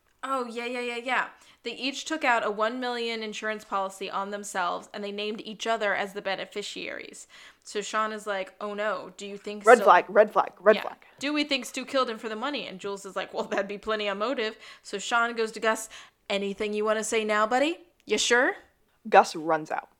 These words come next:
Speaker 1: He says, "I gotta go," and runs away. So we give chase.
Speaker 2: Gus shows up at a rock climbing place where,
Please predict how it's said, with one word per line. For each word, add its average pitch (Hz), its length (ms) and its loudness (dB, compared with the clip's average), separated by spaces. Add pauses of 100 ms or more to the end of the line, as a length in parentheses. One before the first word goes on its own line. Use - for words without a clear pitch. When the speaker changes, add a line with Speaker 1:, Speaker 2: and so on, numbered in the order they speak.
(140)
Speaker 1:
He - 120 -16
says, 208 220 -10
"I 220 60 2
gotta 214 180 8
go," 196 320 -2
and 202 100 -10
runs 190 160 -8
away. 170 300 -8 (260)
So 202 360 -2 (180)
we 320 100 2
give 285 220 -2
chase. - 420 -10 (220)
Speaker 2:
Gus 214 320 8 (360)
shows 262 280 2
up 202 240 6
at 170 120 8
a 160 120 2
rock 156 320 2 (140)
climbing 269 420 -2
place 294 480 0
where, 180 560 2